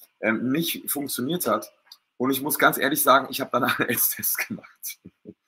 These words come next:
Und zwar nicht, weil ich, weil, also wegen der Impfung, ja, muss ich, muss ich zugeben. War negativ, kann ich schon mal sagen.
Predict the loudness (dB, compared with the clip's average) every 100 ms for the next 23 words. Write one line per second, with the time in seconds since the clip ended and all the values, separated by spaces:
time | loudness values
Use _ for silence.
0 | -20 -20 -4 -2 2 2 4 0 -6 -16
1 | -18 -16 4 6 6 2 0 2 4 2
2 | -2 0 0 2 0 0 -4 -8 -10 _
3 | -6 -6 -6 -6 -6 -8 -6 -6 -6 -6
4 | -6 -2 -2 -4 -4 -2 0 -2 -4 -6
5 | -8 -10 -12 -12 -8 -8 -10 -8 -4 -2
6 | 2 0 0